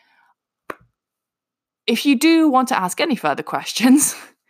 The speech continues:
then feel free to drop me a message. I can only really speak to my own experiences, and I've only ever done craft fairs in Brighton and Peacehaven, so I couldn't really tell you about the scene anywhere else. But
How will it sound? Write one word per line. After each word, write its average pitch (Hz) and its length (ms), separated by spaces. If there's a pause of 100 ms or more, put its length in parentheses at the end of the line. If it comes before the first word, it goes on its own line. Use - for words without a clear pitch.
(420)
then 247 140
feel 311 180
free 262 200
to - 100
drop - 200
me 175 100
a 160 60
message. 160 500
I 240 240
can 285 220
only 302 220
really 254 340
speak - 360
to - 80
my 196 200
own 185 140
experiences, 180 840
and 196 180
I've 202 180
only 233 340
ever 202 180
done 180 220
craft 165 300
fairs 165 200
in 165 120
Brighton 160 380
and 156 100
Peacehaven, 156 600
so 175 260 (440)
I 190 180
couldn't 208 420
really 185 240
tell 180 220
you 165 120
about 165 260
the 165 60
scene 170 280
anywhere 160 400
else. 139 280
But 151 280